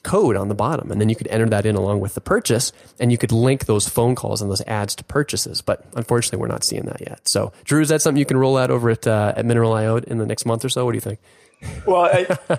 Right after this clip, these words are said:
Speaker 2: <laughs> you know, we, we work a lot with some of those third-party apps you mentioned. We use CallRail with a number of clients. I love it.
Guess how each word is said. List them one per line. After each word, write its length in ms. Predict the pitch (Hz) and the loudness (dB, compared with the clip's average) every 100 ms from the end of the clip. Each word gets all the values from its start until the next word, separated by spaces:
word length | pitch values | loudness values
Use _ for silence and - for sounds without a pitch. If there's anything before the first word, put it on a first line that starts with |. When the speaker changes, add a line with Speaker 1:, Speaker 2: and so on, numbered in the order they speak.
| - | -4
Speaker 2:
<laughs> 80 | - | 0
you 100 | 190 | 2
know, 80 | 160 | 4
we, 200 | 160 170 | 2 2
we 140 | 165 | 0
work 300 | 143 214 - | 2 2 2
a 40 | |
lot 300 | 143 147 165 | 0 2 0
with 140 | 135 - | -4 -4
some 220 | - 165 | -4 -4
of 80 | 151 | -2
those 240 | 120 113 | -4 -4
third-party 460 | - 120 113 120 113 | -6 -6 -2 -2 0
apps 280 | 120 143 120 | 0 -2 -4
you 80 | |
mentioned. 360 | 113 127 - 104 | -4 -4 -4 -2
We 120 | 117 | 0
use 220 | 120 117 | 2 0
CallRail 540 | - 127 127 131 - - | -2 0 2 2 0 -2
with 180 | 131 113 | -4 0
a 40 | |
number 200 | 120 120 | 2 2
of 100 | 117 | 0
clients. 540 | - 120 117 147 - - _ _ _ - | -2 -2 0 0 -4 -8 _ _ _ -4
I 120 | 123 | 0
love 220 | 117 120 | 0 0
it. 200 | 156 | -2